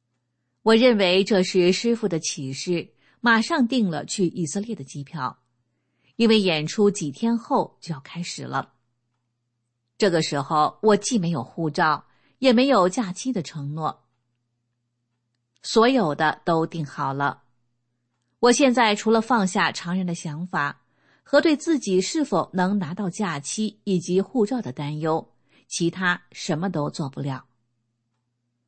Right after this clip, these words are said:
我把心静下来，发正念，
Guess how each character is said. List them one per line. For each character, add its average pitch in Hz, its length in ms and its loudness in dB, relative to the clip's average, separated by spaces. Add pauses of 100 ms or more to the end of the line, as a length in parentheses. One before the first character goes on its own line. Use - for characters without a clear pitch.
(460)
我 190 200 6
把 165 160 0
心 202 400 0
静 208 240 0
下 143 220 -8
来， 135 260 -8 (380)
发 240 240 4
正 214 180 0
念， 185 320 0